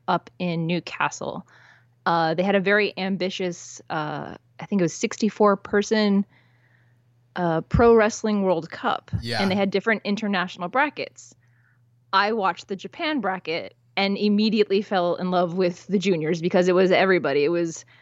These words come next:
Speaker 1: uh, then I W G P Junior Heavyweight and R O H T V champion Kushida,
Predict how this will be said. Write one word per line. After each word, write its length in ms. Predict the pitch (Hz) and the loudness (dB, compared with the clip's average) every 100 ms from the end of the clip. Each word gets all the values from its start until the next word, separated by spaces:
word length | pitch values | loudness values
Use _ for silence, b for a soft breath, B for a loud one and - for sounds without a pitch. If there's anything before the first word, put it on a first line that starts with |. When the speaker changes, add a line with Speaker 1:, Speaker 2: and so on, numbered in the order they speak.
| b b | b b
Speaker 1:
uh, 260 | 196 175 180 | 2 2 2
then 520 | 170 190 190 190 180 - | 0 0 0 -2 -4 -2
I 100 | 170 | -2
W 280 | 180 180 190 | -2 -4 -6
G 180 | 165 185 | -6 -10
P 360 | - 196 190 | -8 -6 -6
Junior 240 | 165 165 165 | -6 -6 -6
Heavyweight 480 | 175 170 170 160 - | -2 0 0 0 0
and 240 | 208 202 | 2 2
R 200 | 190 165 | 4 4
O 80 | 160 | 4
H 400 | 156 - - - | 2 -2 -10 -12
T 140 | - 220 | -4 0
V 160 | 208 | 2
champion 500 | 185 214 202 190 180 | 2 2 2 2 0
Kushida, 640 | 170 156 - 254 254 247 | -2 -8 -2 2 4 4